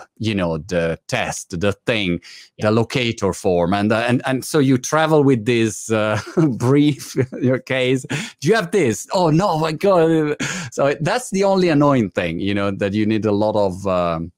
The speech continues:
Speaker 1: documents and, uh, or at
Speaker 2: It
Speaker 1: least it
Speaker 2: does
Speaker 1: looks
Speaker 2: seem
Speaker 1: like
Speaker 2: like a bit of a hassle, and that's funny. You know, my husband wanted to leave the country with the kids, and I have four kids, and all I could think was, "No way, that's way too much paperwork, way too much."
Speaker 1: Mm.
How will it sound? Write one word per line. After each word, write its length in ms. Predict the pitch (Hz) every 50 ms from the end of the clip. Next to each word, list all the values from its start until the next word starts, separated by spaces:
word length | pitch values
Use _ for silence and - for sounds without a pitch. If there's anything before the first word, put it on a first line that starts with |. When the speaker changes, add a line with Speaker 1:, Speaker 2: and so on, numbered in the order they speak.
| _ 110
Speaker 1:
documents 920 | 104 139 123 - - - 120 110 107 107 104 101 101 98 98 95 - -
and, 260 | 98 92 90 92 - 98
uh, 100 | 95 - -
or 160 | 175 170 175
at 140 | 170 - -
Speaker 2:
It 40 | -
Speaker 1:
least 160 | - 240 240
it 100 | 254 262
Speaker 2:
does 100 | 254 269
Speaker 1:
looks 120 | 285 277 262
Speaker 2:
seem 220 | 254 254 247 240
Speaker 1:
like 240 | 240 226 220 208 226
Speaker 2:
like 80 | 226
a 40 | 190
bit 180 | 180 226 220 220
of 100 | 208 196
a 80 | 208
hassle, 500 | 190 196 190 196 196 190 - 180 170 165
and 180 | 156 170 190 190
that's 220 | 190 190 190 -
funny. 320 | - 226 202 196 190 - -
You 120 | 185 190
know, 160 | 190 185 170 -
my 140 | 185 185 175
husband 380 | 180 196 190 180 196 190 185
wanted 260 | 180 180 180 175 170 -
to 260 | - 185 - - - -
leave 320 | 165 170 180 190 185 175 -
the 80 | 180
country 400 | 175 - 190 170 170 - 175 165
with 140 | 165 170 170
the 100 | - 170
kids, 300 | - - 190 180 175 175
and 100 | 160 - - - - -
I 80 | - 202
have 120 | 202 196
four 280 | - - 202 190 190 180
kids, 440 | - - 202 196 185 175 170 170 - -
and 140 | 175 170 170
all 240 | - - 185 190 185
I 100 | 185 190
could 220 | 185 - 180 -
think 240 | - 185 180 175 175
was, 160 | 170 175 170
"No 200 | 175 175 180 180 175
way, 160 | 175 170 170
that's 200 | 175 170 170 -
way 280 | 175 180 180 180 180 180
too 120 | 180 185
much 240 | 170 165 160 - -
paperwork, 600 | - 170 165 165 165 160 156 151 156 156 - - _
way 220 | 180 185 180 170
too 140 | 170 170 160
much." 160 | 156 147 165
Speaker 1:
Mm. 260 | 190 196 160 110 -